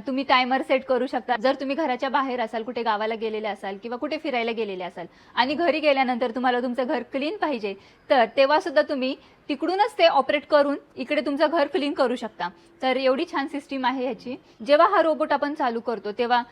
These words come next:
लहान मुलांची छोटी छोटी खेळणी असतात, तर ती खेळणी खाली पडलेली नाही पाहिजेत किंवा खूप मोठा कचरा असतो, जसं की नारळ आपण फोडतो, तर त्याची छोट-, अशी, अ,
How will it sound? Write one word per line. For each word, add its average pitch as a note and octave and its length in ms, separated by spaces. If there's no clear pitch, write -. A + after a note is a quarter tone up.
लहान D4 300
मुलांची D4+ 380
छोटी C4+ 240
छोटी C#4 220
खेळणी A#3+ 300
असतात, G#3+ 320
तर B3 60
ती B3 240
खेळणी B3+ 320
खाली B3 200
पडलेली A3 380
नाही A3 160
पाहिजेत F#3+ 380
किंवा C4 240
खूप D4+ 160
मोठा C#4 280
कचरा B3+ 360
असतो, A3+ 480
जसं B3+ 200
की C4+ 260
नारळ B3+ 340
आपण C4 240
फोडतो, A3 320
तर A3 140
त्याची A#3 260
छोट-, C#4+ 180
अशी, A#3+ 180
अ, G#3+ 160